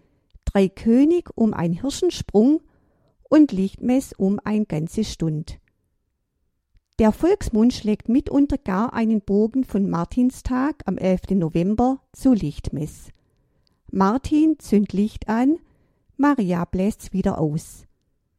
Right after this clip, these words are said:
In Schwaben gibt es noch den Spruch: "Maria Lichtmess, bei Tag zu Nacht is." Vor noch nicht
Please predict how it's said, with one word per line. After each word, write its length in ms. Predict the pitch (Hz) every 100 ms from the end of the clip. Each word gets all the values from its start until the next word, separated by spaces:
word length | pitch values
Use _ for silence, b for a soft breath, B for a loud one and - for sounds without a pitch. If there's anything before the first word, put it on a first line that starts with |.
| _ _ _ _ _ _ _ -
In 160 | 226
Schwaben 480 | - - 226 349 320
gibt 220 | 285 -
es 160 | 262 -
noch 180 | 254 -
den 160 | 269
Spruch: 520 | 269 - - 339 - - _ _ _ _ _ _ -
"Maria 480 | 202 185 185 175 160
Lichtmess, 840 | 156 262 - 277 320 349 - - _ _ _ _ _ -
bei 200 | 302 302
Tag 460 | - 160 160 -
zu 160 | - 285
Nacht 360 | 175 160 -
is." 400 | 135 160 - - - _ _ _ _ _ _ _ _ _ _ _
Vor 240 | - 285
noch 200 | 269 269
nicht 400 | 277 370 -